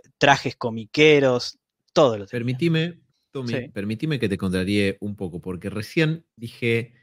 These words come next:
Speaker 2: "No, no, esperemos a que Tommy", me dije internamente, ¿no? Obviamente, "esperemos a que Tommy hable del, del Spider-Man dos antes de saltar ya con, con la cuestión, eh, de por lo menos mi experiencia que fue ese juego", porque yo cambié la P C,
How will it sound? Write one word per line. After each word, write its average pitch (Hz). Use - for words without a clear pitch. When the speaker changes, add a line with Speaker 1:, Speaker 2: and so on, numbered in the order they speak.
Speaker 2:
"No, 160
no, 151
esperemos 165
a 98
que 98
Tommy", 127
me 92
dije 104
internamente, 87
¿no? 92
Obviamente, 123
"esperemos 165
a 123
que 120
Tommy 135
hable 135
del, 92
del 87
Spider-Man 101
dos 113
antes 107
de 98
saltar 90
ya 107
con, 92
con 85
la 85
cuestión, 92
eh, 95
de 85
por 107
lo 120
menos 151
mi 208
experiencia 123
que -
fue 110
ese 113
juego", 165
porque 135
yo 214
cambié 160
la 151
P 117
C, 151